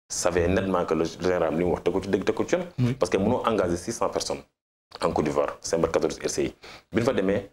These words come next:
Speaker 1: am fa ay décès, ay morts, deux morts, am fa ay accidents yu métti métti, yu grave. Mu ñëw fa amul lu mu ñu wax lu dul vous fumez du sabre indien,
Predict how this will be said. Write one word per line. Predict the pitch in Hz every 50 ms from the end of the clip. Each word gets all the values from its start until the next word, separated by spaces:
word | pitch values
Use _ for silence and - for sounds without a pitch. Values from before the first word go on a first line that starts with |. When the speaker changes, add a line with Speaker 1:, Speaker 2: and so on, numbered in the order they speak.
| _ _ _ -
Speaker 1:
am | - 101 95
fa | -
ay | - 85 78
décès, | 76 - - - - - - _ _ -
ay | 80 76
morts, | 76 76 73 71 - - - _ _ - 76
deux | 78 87 90
morts, | 82 76 71 - - - _ _ _ _ _ _ _ _ -
am | 92 90
fa | 90 92 85 - -
ay | - - -
accidents | - - - 80 76 73
yu | 76 73
métti | 76 80 80 - 73
métti, | 71 73 - - - - _ _ _ - -
yu | 73
grave. | 76 - 78 76 76 - - _ _ _ -
Mu | 98 104
ñëw | 110 107 98
fa | 90 104 107 - _ _ _ -
amul | 104 117 110 95 95
lu | 107
mu | 120 117
ñu | 104 95
wax | 90 90
lu | 92 90
dul | 101 127 - - - - _ _ _ _ _ _ _ _ _ _ _ _ - 85
vous | 87 90
fumez | - 123 107 101 95
du | 90
sabre | 90 90 87 82 80 78 76
indien, | 78 80 82 98 110 127